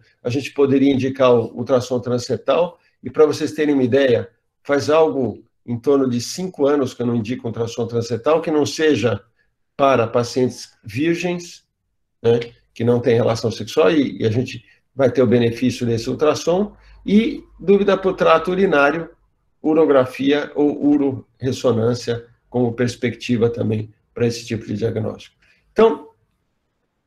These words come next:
esta é a caracterização, é, desse, né, dessa questão, e, e isso culmina com uma publicação também que tá no segundo round de, de revisão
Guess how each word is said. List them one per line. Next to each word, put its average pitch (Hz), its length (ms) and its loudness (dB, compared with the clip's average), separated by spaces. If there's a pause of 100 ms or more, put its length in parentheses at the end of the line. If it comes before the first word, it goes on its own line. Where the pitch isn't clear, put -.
(120)
esta 170 720 2
é 127 380 2 (420)
a 110 340 -8
caracterização, 127 1080 -2 (280)
é, 113 320 -4
desse, 117 640 -4 (240)
né, 120 240 -4
dessa 120 320 -2
questão, 131 600 -2 (300)
e, 147 100 -4
e 160 460 -4
isso 147 420 -2 (100)
culmina 151 800 4 (200)
com 143 100 -2
uma 147 360 4
publicação 139 680 0
também 123 520 2 (200)
que 127 120 -6
tá 135 200 2
no 135 120 4
segundo 139 480 -2
round 127 540 2
de, 110 320 -4
de 104 480 -6
revisão 117 640 -2